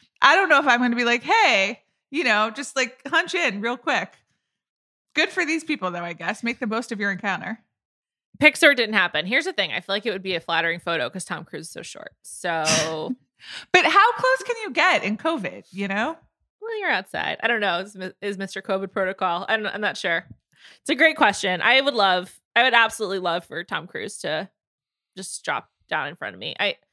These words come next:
Speaker 2: again, I would be speechless, but it would be so funny, and I would definitely get to be in, like, the sun, which would be a high and a low watermark for the year. So.
Speaker 1: Okay.
Speaker 2: <laughs> Shall we move on?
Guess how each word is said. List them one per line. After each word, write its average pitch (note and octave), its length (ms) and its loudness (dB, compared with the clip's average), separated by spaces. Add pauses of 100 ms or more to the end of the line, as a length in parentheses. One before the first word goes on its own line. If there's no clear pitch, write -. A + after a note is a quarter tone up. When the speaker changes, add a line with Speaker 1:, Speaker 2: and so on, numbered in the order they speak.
(140)
Speaker 2:
again, G#3+ 260 0
I D#3+ 100 -2
would F3+ 100 -6
be F3 100 -12
speechless, - 440 -12
but E3+ 100 -8
it D#3+ 60 -4
would E3 140 -8
be D#3+ 180 -10
so F3+ 320 -10
funny, D#3+ 420 -8
and D3 100 -10
I - 120 -8
would F#3+ 120 -12
definitely C#3+ 300 -8
get D#3 140 -10
to E3 80 -20
be D3+ 180 -8
in, - 100 -8
like, E3 260 -10
the F3 80 -6
sun, D#3+ 420 -4
which E3+ 180 -12
would F3 140 -10
be E3 320 -8 (640)
a G#3+ 60 2
high A3 280 4
and G#3 160 0
a - 20 -4
low F3+ 220 -2
watermark D#3+ 560 -4
for D3+ 80 -8
the D3 100 -12
year. C3+ 300 -10 (140)
So. - 220 -6
Speaker 1:
Okay. F#3 280 4 (480)
Speaker 2:
<laughs> B4 1300 -2
Shall D#4 240 2
we D#4+ 80 2
move D#4+ 200 -2
on? D4+ 200 4